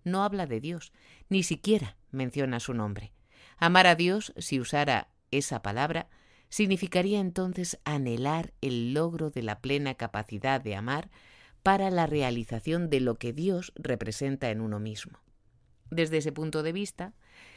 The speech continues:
la consecuencia lógica del pensamiento monoteísta es la negación de toda teología, de todo conocimiento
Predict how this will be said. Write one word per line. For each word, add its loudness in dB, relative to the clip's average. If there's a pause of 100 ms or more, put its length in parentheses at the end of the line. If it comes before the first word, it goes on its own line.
(200)
la 10
consecuencia 2
lógica 0
del -4
pensamiento 0
monoteísta -2 (460)
es 4
la 6
negación 2
de 4
toda 2
teología, 2 (400)
de 4
todo -2 (160)
conocimiento -2